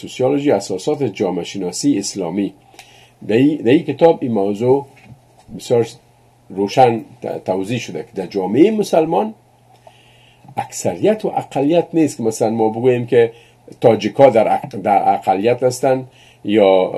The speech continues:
ازبکا در اقلیت هستن یا نمی‌فهم پشتونا در اقلیت هستن. نه، اینجا کلگی مسلمان است، کلگی کلمه گوی است.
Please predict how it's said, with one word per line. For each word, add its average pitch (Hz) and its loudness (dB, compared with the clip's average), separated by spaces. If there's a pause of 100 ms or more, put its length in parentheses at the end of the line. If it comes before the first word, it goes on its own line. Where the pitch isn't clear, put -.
(100)
ازبکا 104 2
در 117 4
اقلیت 117 0
هستن 117 -2 (360)
یا 95 4
نمی‌فهم 92 -2 (280)
پشتونا 104 0
در 104 2
اقلیت 120 0
هستن. 120 -2
نه، 120 -2 (720)
اینجا 190 0 (120)
کلگی 202 6
مسلمان 98 -2
است، - -16 (140)
کلگی 233 4
کلمه 107 0
گوی 85 -6
است. - -16